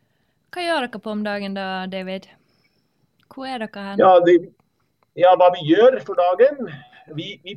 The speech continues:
Speaker 2: prøver å jobbe som vanlig, eh, med kontorarbeid. Vi har jo det, ehm, Strengthening Children's with Disabilities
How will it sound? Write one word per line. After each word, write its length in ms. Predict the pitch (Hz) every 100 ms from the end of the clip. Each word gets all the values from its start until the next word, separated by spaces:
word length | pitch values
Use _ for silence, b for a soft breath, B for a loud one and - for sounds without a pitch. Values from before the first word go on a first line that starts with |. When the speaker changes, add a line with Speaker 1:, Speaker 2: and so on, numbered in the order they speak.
| -
Speaker 2:
prøver 520 | - 233 175 143 202
å 340 | 262 254 233 202
jobbe 760 | 185 151 165 185 185 185 180
som 240 | 180 - 180 175
vanlig, 680 | 196 165 123 117 143 180 175 _ -
eh, 120 | 156 156
med 180 | 156
kontorarbeid. 1120 | 156 170 - 156 139 127 120 127 143 165 175 143
Vi 140 | 151
har 200 | 143 139
jo 180 | 165 180
det, 280 | 165 160 139 _ _ _ _ -
ehm, 600 | 147 147 143 135 131 123 - _ _ _ - _ - 139 B
Strengthening 920 | _ - - 160 170 - 175 170 165
Children's 760 | - 175 165 165 160 147 139 - _
with 240 | 147 147 -
Disabilities 920 | 160 160 156 143 151 139 - 143 -